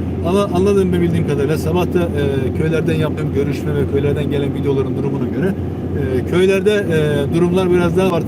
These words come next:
Çok şükür elektrikleri varmış, elektrik sıkıntısı yok. İnşallah da olmaz. E,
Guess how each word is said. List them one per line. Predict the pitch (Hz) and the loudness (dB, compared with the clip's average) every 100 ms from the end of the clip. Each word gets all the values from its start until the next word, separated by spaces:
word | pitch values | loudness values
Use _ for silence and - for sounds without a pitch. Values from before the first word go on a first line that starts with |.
| 120 | 0
Çok | 185 185 | 2 2
şükür | 135 147 | 2 0
elektrikleri | 139 147 - 160 - 165 | 0 0 0 -2 -2 0
varmış, | 165 135 135 | 0 -2 -2
elektrik | 135 127 - | -2 -2 -4
sıkıntısı | - - 131 - 147 | -4 -4 -4 -4 0
yok. | 180 185 - - - 165 | 0 0 -4 -4 -2 -2
İnşallah | - 147 143 123 | -2 -2 -2 -2
da | 135 | -2
olmaz. | - 143 196 - | 0 0 0 0
E, | - | -4